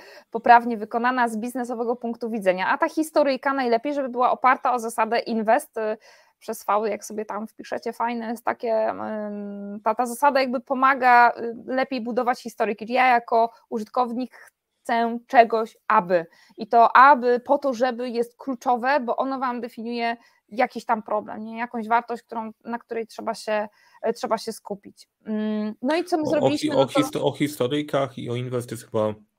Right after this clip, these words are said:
Speaker 2: na kanale jest filmik,
Speaker 1: O,
Speaker 2: ale
Speaker 1: super.
Speaker 2: to, to też, też mo-, też można zobaczyć.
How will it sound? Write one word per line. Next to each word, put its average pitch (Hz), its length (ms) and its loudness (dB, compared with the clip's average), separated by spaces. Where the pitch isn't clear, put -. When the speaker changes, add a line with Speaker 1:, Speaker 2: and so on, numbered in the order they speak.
Speaker 2:
na 98 140 -2
kanale 104 400 0
jest 101 160 -4
filmik, 104 520 -6
Speaker 1:
O, 220 60 -2
Speaker 2:
ale 110 200 4
Speaker 1:
super. - 260 -14
Speaker 2:
to, 113 140 0
to - 220 -6
też, 113 260 -4
też - 220 -6
mo-, 104 160 -8
też 101 200 -12
można 98 260 -10
zobaczyć. 101 640 -10